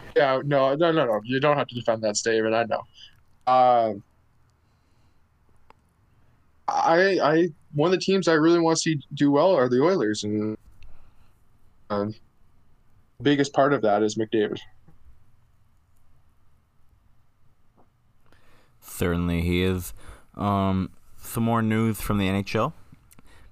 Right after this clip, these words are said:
Speaker 2: Mikko Koivu calling it a career. Certainly a long and illustrious career for him.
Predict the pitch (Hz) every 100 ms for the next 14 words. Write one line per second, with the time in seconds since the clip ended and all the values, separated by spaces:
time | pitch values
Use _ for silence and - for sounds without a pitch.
0 | - 82 85 82 - 90 87 92 90 -
1 | 87 90 90 92 - - 98 90 92 104
2 | 123 - - - - - 95 90 87 82
3 | 85 85 85 87 87 - 85 85 85 -
4 | 85 - 95 85 87 - 87 85 92